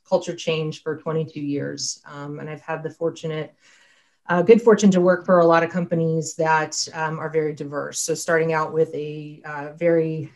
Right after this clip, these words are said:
successful startup back in the late nineties. So everyone do the math about how old I am. Um, <laughs> and, um, getting to be in a people development environment back then.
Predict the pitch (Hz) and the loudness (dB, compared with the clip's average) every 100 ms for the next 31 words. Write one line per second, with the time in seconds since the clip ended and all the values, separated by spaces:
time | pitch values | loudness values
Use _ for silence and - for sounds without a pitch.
0 | - 196 - 202 196 175 - 180 180 180 | -10 -8 0 0 0 -4 0 2 2 2
1 | - _ - 175 170 170 165 160 165 165 | -4 _ -4 -2 0 0 0 -2 -4 -2
2 | 170 240 311 330 180 165 170 175 175 170 | 2 2 0 0 2 2 0 -2 -2 -2
3 | 170 165 151 175 208 160 143 175 156 160 | -4 -8 -8 -6 -4 -6 -2 -2 0 -2
4 | 160 160 185 - _ _ _ _ _ _ | -2 -2 -4 -6 _ _ _ _ _ _
5 | _ 247 _ _ _ _ _ _ _ _ | _ _ _ _ _ _ _ _ _ _
6 | _ - 196 180 190 247 - - 269 226 | _ 2 6 6 4 0 -4 2 6 8
7 | 208 202 202 190 175 175 170 165 - 202 | 10 8 6 4 4 4 2 -2 0 2
8 | 196 196 185 - 190 160 175 170 165 170 | 6 8 6 4 -4 -2 -4 -2 -4 -4
9 | 160 156 - 196 170 160 160 160 165 160 | -4 -6 -6 -6 -4 0 2 0 -2 -8
10 | 151 143 143 147 139 143 147 147 127 131 | -8 -6 -6 -8 -8 -8 -8 -12 -14 -14